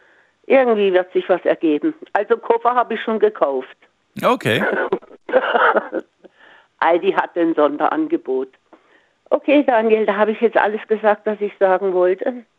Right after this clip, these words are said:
Speaker 1: Und
Speaker 2: Wie
Speaker 1: sei
Speaker 2: viel
Speaker 1: nicht so sensibel, aber
Speaker 2: Ne-
Speaker 1: die Fischlein sind nun mal so, du kannst da gar nichts dafür.
Speaker 2: Ja, es gibt ja auch ganz viele junge Menschen, die hier gerade zuhören. Christian, das ist für deren Ohren auch nicht bestimmt.
Speaker 1: Also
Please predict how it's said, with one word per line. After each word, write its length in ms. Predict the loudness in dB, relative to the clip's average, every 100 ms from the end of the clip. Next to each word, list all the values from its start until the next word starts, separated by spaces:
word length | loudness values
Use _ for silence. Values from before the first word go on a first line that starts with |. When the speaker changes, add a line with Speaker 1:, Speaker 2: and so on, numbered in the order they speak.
| _ _ _ _ _ _ _ -2
Speaker 1:
Und 120 | 2
Speaker 2:
Wie 120 | 2
Speaker 1:
sei 260 | 0 0 2
Speaker 2:
viel 100 | 2
Speaker 1:
nicht 140 | 2
so 100 | 0 4
sensibel, 580 | 2 2 -2 0 2 2
aber 120 | 2
Speaker 2:
Ne- 40 | 0
Speaker 1:
die 80 | -4
Fischlein 460 | -4 -2 2 0 2
sind 180 | 2 2
nun 120 | 0
mal 180 | 0 0
so, 160 | 0 0
du 140 | -2
kannst 280 | -2 -4 -4
da 100 | -2
gar 220 | 0 0 0
nichts 200 | -4 -10
dafür. 460 | -16 -10 -6 -4 -6 _ _
Speaker 2:
Ja, 260 | -2 0 0
es 80 | -2
gibt 160 | -6
ja 60 | -6
auch 80 | -4
ganz 180 | -8
viele 140 | -8 -8
junge 320 | -6 -6 -6
Menschen, 340 | -8 -8 -8 -10
die 80 |
hier 120 | -10 -10
gerade 240 | -10 -12
zuhören. 300 | -12 -10 -10
Christian, 360 | -10 -12 -10 -10
das 180 | -12
ist 140 | -14 -12
für 80 | -8
deren 260 | -6 -6
Ohren 300 | -8 -8 -8
auch 160 | -8 -8
nicht 160 | -10
bestimmt. 380 | -12 -2 0 0
Speaker 1:
Also 80 | -2